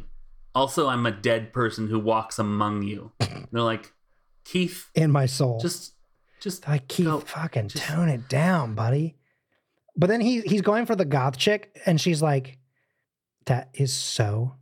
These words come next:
Speaker 2: metal. I love it. I will absolutely go,
Speaker 1: <laughs>
Speaker 2: Keith." They're like, "That worked? What the hell? How does Keith have a date and I don't?"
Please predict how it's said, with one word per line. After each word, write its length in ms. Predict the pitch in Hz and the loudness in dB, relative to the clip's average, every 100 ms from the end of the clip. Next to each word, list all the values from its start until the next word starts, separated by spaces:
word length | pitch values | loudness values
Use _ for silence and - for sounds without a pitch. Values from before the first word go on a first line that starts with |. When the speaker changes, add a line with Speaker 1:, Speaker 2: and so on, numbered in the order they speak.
| _ - _ _ _ | _ -20 _ _ _
Speaker 2:
metal. 460 | 120 107 - - - _ - | -2 -2 -6 -16 -20 _ -14
I 60 | 117 101 104 - | -12 -12 -16 -14
love 120 | - | -12
it. 260 | - - - - - - | -12 -14 -18 -20 -12 0
I 120 | 123 | 0
will 160 | 120 - | 0 0
absolutely 600 | 156 - - 143 139 131 | 2 2 2 2 4 4
go, 160 | 127 123 | 4 2
Speaker 1:
<laughs> 40 | |
Speaker 2:
Keith." 180 | 139 127 | 2 0
They're 80 | 127 | 0
like, 160 | 123 | 0
"That 260 | - 165 - - - | 0 0 -2 -14 -16
worked? 480 | - 196 262 - - - _ _ _ _ - | -6 -4 -4 -8 -12 -14 _ _ _ _ -18
What 140 | - - | -18 -12
the 80 | 113 | -8
hell? 500 | 98 - - 151 240 - - _ _ _ - | -6 -2 0 0 -4 -12 -20 _ _ _ -6
How 160 | - 277 | 0 0
does 160 | 190 | 0
Keith 260 | - 285 - | -2 -2 0
have 160 | 143 | 0
a 60 | 123 | 2
date 220 | 131 143 | 2 2
and 100 | 127 | 0
I 200 | 127 185 | 0 0
don't?" 600 | 196 139 185 233 - - | 0 0 0 -2 -8 -14